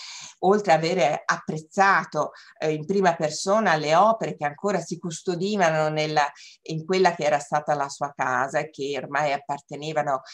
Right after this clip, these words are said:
al, al figlio e agli eredi. Dice infatti, eh, Vasari che Agnolo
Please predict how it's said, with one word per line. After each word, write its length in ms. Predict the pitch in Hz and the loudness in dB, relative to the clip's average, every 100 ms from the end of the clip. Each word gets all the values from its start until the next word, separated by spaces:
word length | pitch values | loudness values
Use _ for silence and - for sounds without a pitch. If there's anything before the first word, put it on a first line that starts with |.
| - - | -20 -6
al, 260 | - 147 - | -2 -2 -2
al 180 | - 156 | -2 -4
figlio 340 | - 156 156 | -4 -10 -6
e 20 | 147 | -6
agli 140 | 143 | -4
eredi. 600 | 143 135 123 107 - - _ - - - _ | -6 -4 -6 -8 -12 -18 _ -20 -20 -20 _
Dice 380 | 302 269 - 165 | -4 -2 0 0
infatti, 1000 | 160 - 160 - 151 156 - 160 151 - | 0 -2 -4 0 0 0 -4 -6 -6 -6
eh, 320 | - 165 160 | -2 2 2
Vasari 600 | 156 180 180 131 139 196 | 2 0 2 2 2 -2
che 120 | 226 302 | -2 0
Agnolo 560 | 226 226 220 196 170 | 2 2 4 4 4